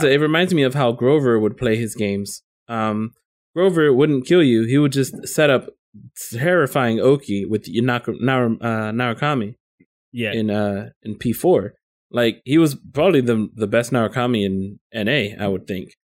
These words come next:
Speaker 2: And
Speaker 3: Yeah.
Speaker 2: I think Ryusei would probably be the character, the guy who would use Enchantress then, uh, because he was
Speaker 3: I
Speaker 2: using Carl in BlazBlue early on as well.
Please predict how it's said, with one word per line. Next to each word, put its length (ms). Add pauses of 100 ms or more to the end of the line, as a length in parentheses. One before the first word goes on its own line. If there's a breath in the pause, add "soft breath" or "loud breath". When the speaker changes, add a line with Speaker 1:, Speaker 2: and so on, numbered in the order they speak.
(180)
Speaker 2:
And 460
Speaker 3:
Yeah. 160
Speaker 2:
I 80
think 220
Ryusei 500
would 140
probably 260
be 200
the 100
character, 500
the 120
guy 340
who 100
would 160
use 460
Enchantress 600
then, 300 (360)
uh, 320 (520)
because 440
he 160
was 140
Speaker 3:
I 20
Speaker 2:
using 360
Carl 420
in 200
BlazBlue 540
early 240
on 240
as 140
well. 340